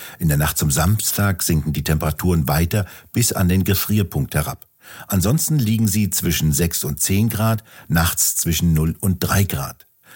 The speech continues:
Zum Wochenende hin schneit es vor allem in den Mittelgebirgen, teilweise sehr kräftig. In den tieferen Lagen bleibt es meist beim Regen. Im Norden bleibt es weiterhin recht windig und stürmisch und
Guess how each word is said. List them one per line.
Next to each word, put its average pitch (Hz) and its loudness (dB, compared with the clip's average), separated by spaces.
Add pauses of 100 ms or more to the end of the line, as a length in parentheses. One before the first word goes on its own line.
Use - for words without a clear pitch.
(280)
Zum 95 2
Wochenende 110 2
hin 135 2
schneit 101 0
es 104 0
vor - -2
allem 95 2
in 110 0
den 104 2
Mittelgebirgen, 82 0 (220)
teilweise 80 0
sehr 80 2
kräftig. 87 -4 (360)
In - 0
den 80 2
tieferen 123 0
Lagen 92 2 (140)
bleibt 73 -2
es 85 0
meist 78 -2
beim 87 2
Regen. 98 0 (680)
Im 101 0
Norden 143 2
bleibt 110 0
es 95 2
weiterhin 98 2
recht 92 0
windig 87 2
und 101 2
stürmisch 113 0 (240)
und 78 -4